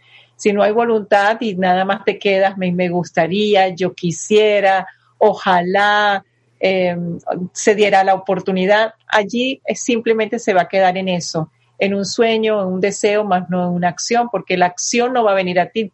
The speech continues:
tú tienes que determinar esas acciones, entonces tienes que tener voluntad. Y después visión es muy importante, porque te tienes que ver a ti misma o a ti mismo que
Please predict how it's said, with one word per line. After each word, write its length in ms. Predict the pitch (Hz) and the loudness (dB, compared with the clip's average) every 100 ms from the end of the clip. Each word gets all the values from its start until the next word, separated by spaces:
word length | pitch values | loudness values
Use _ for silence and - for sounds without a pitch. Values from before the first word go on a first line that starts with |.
| _ | _
tú 240 | 294 320 | 0 0
tienes 400 | - 240 233 190 | 0 0 0 -4
que 140 | - 180 | -2 -2
determinar 640 | 175 - 160 156 160 160 | -2 -4 -4 -2 -2 -2
esas 240 | 165 175 | -2 -4
acciones, 480 | 165 - - 160 160 | -4 -6 -4 -4 -4
entonces 400 | 170 180 170 202 - - _ | -4 -4 -2 -4 -6 -20 _
tienes 240 | - 220 220 | 0 2 2
que 120 | 214 | -2
tener 280 | 208 185 185 | -2 -2 0
voluntad. 520 | 185 180 175 175 170 _ _ _ _ | 0 -2 -2 -2 -2 _ _ _ _
Y 120 | 262 | 2
después 340 | 285 285 285 | 2 2 2
visión 540 | 269 262 - 247 233 220 | 2 -4 -2 0 2 0
es 80 | 220 | -2
muy 180 | 208 | -2
importante, 720 | 214 208 190 - 233 254 185 185 | -2 -2 -2 0 0 0 -6 -4
porque 300 | 202 190 202 | -4 -2 -2
te 120 | 196 | -2
tienes 500 | 202 214 220 226 247 - | 0 0 -2 -4 -6 -2
que 240 | 240 214 _ - | -2 -2 _ -4
ver 260 | 196 202 | -2 0
a 120 | 226 214 | -2 -2
ti 200 | 220 214 | -4 -4
misma 640 | 214 285 302 - 180 180 | 0 -2 -2 -4 -2 0
o 100 | 180 | 0
a 40 | 175 | -2
ti 200 | 214 208 | -2 -2
mismo 600 | 214 247 294 - 196 220 - - - _ - | 0 -2 -2 -2 -2 -2 -10 -20 -20 _ 0
que 240 | 240 233 | 0 0